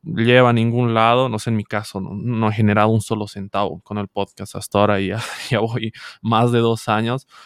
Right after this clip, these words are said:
pero lo hago porque realmente me gusta y me llena, ¿no? Y un poco puedes llegar a te identificar con este personaje,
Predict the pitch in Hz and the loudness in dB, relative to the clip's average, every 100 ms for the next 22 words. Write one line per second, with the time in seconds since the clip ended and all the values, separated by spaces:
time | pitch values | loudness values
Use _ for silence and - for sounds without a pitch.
0 | _ - 127 135 143 147 135 120 123 123 | _ 0 4 6 4 2 0 -2 2 4
1 | 131 131 127 123 110 110 127 117 - 117 | 4 4 2 2 2 4 2 2 2 2
2 | 110 95 101 98 110 107 101 101 101 120 | 2 0 -6 -4 -2 -2 -4 -8 -4 -4
3 | - - 110 123 135 143 139 131 139 139 | -6 -8 -4 -4 -4 -4 -6 -2 0 0
4 | 131 - 117 117 127 135 131 123 120 117 | 0 -10 -4 0 2 2 0 -4 -6 -6
5 | 113 - 117 123 120 - 120 117 113 - | -10 -14 -6 -2 -2 -2 -4 -4 -6 -6
6 | 107 - 110 117 - 117 | -6 -4 -2 -2 -2 -4